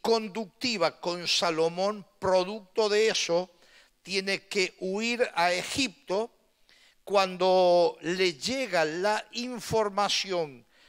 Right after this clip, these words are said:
que Roboán, que es su amigo,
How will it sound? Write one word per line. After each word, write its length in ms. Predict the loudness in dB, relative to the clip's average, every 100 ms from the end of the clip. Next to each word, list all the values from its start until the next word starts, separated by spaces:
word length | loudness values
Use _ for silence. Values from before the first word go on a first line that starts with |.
| _
que 220 | 0 2
Roboán, 720 | 2 0 0 4 4 4 0 -4
que 200 | -2 0
es 80 | 0
su 260 | 0 0
amigo, 520 | 0 -2 -4 -8 -14